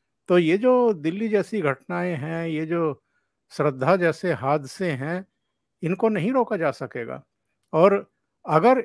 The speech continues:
इतने बड़े पैमाने पर प्रयास शुरू हुए हैं, मैं तो इसको बड़े पैमाने पर ही कहूँगा, ये छोटा कोई काम नहीं था जो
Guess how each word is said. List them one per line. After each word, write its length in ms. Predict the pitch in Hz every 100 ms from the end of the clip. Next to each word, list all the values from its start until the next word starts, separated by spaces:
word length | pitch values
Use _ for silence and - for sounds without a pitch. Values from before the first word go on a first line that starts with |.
| - -
इतने 460 | 175 - 202 262
बड़े 360 | 247 135 156 233
पैमाने 560 | 233 185 165 175 180 196
पर 220 | 196 190
प्रयास 680 | - 151 143 165 185 - - -
शुरू 400 | - 180 277 240
हुए 280 | 170 185 139
हैं, 240 | 127 107 _ _ _ _ _ _ _ _ _ _ _ _ 135
मैं 160 | 151
तो 440 | 175 233 269 233 _ 170
इसको 300 | - - 208
बड़े 280 | 127 180
पैमाने 420 | 233 226 208 208 214
पर 180 | 214
ही 180 | 196 190
कहूँगा, 360 | 226 165 156 175
ये 200 | 165 202
छोटा 640 | - - 151 190 233 240 _ _ _ _
कोई 160 | - 208
काम 320 | 202 160 180
नहीं 320 | 196 160 196
था 240 | 220 196 202
जो 380 | 196 202 185